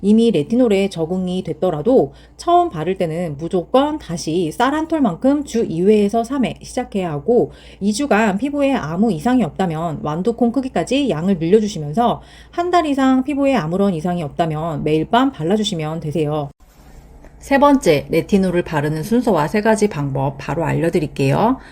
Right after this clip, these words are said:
방법 A, 저강도 레티놀을 바를 경우에요. 클렌징 후 저강도 레티놀을 바르고 재생크림을 바로 발라주는 방법이에요.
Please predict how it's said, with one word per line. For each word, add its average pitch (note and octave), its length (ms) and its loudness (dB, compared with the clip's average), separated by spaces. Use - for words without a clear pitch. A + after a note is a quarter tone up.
방법 F#3+ 400 2
A, C#3+ 320 0
저강도 F#3+ 540 2
레티놀을 E3+ 520 0
바를 D3+ 320 -4
경우에요. D3 760 -2
클렌징 A#3+ 480 4
후 A#3+ 240 4
저강도 G3+ 500 4
레티놀을 E3 460 -4
바르고 D3+ 720 -2
재생크림을 G#3+ 760 6
바로 F3 300 -4
발라주는 F3 680 0
방법이에요. F#3+ 680 0